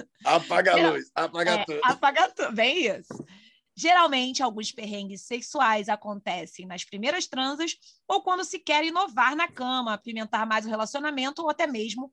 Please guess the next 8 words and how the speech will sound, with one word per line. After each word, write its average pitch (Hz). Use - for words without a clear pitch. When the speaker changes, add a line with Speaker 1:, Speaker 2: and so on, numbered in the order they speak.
Speaker 2:
quando 381
transamos 269
com 277
desconhecidos, 233
né? 202
A 415
ansiedade 226
é 190